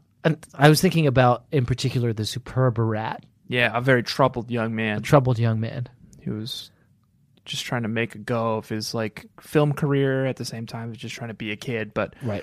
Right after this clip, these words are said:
Speaker 2: that's strange to you, huh? You say, you look at that boy and you say, "Boy, you are strange."
Speaker 1: I think so, yeah. He's a s-
Speaker 2: Or maybe Suzanne, you know,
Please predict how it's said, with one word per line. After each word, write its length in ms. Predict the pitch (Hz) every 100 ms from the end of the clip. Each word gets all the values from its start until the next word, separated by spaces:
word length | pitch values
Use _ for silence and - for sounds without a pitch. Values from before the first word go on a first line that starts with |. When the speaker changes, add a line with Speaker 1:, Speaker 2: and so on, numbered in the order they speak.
| -
Speaker 2:
that's 180 | - -
strange 680 | - - 220 254 247 156 -
to 100 | 131
you, 240 | 107 92
huh? 140 | 107 131
You 160 | 147
say, 260 | 143 170 147
you 260 | 143 160 190
look 200 | 190 175
at 60 |
that 200 | 160 143
boy 300 | 147 143 139
and 80 | 127
you 80 | 123
say, 200 | 127 127
"Boy, 340 | 120 139 147
you 280 | 135 135 175 151
are 60 |
strange." 840 | - - - 151 147 117 135 - -
Speaker 1:
I 120 | 127
think 160 | 131 120
so, 200 | 123 113
yeah. 200 | 127 101
He's 220 | 113 110
a 40 |
s- 140 | 113 -
Speaker 2:
Or 80 | 202
maybe 200 | 233 262
Suzanne, 680 | - 269 233 269 240 113 117 -
you 120 | 143
know, 240 | 160 170